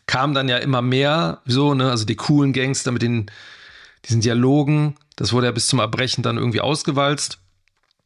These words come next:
Und ich glaube, es hängt auch sehr am Soundtrack,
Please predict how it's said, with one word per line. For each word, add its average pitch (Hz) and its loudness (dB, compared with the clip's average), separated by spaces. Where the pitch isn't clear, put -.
Und 165 2
ich 156 -2
glaube, 160 0
es - 0
hängt 170 0
auch 139 0
sehr 135 2
am 135 -2
Soundtrack, 123 -2